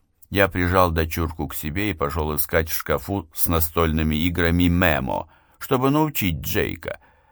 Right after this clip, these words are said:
Я набрал номер Рэйчел. "Ну и как все прошло?" спросила жена. "Нормально". Она сделала паузу.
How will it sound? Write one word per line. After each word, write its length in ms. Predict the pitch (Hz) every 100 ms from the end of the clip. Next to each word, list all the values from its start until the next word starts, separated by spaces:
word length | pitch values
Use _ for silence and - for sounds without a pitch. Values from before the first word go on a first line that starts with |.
| _ _ _ _ -
Я 200 | 127 170
набрал 420 | 151 98 110 117
номер 380 | 80 80 80 69
Рэйчел. 560 | 64 58 - 53 52 - _ _ _ _ _ _ _ _ _ -
"Ну 260 | 123 170 233
и 100 | 226
как 220 | 208 196
все 220 | - 135
прошло?" 640 | - 101 - 82 95 165 - _ _ _ _ _ _ _
спросила 520 | - 92 92 98 95
жена. 380 | 95 92 95 98 _ _ _ _ _ -
"Нормально". 840 | 92 160 120 76 69 71 80 78 _ _ _ _ _ _ _ _
Она 300 | - 80 87
сделала 520 | 80 78 82 80 80
паузу. 680 | 80 67 50 50 - 64 -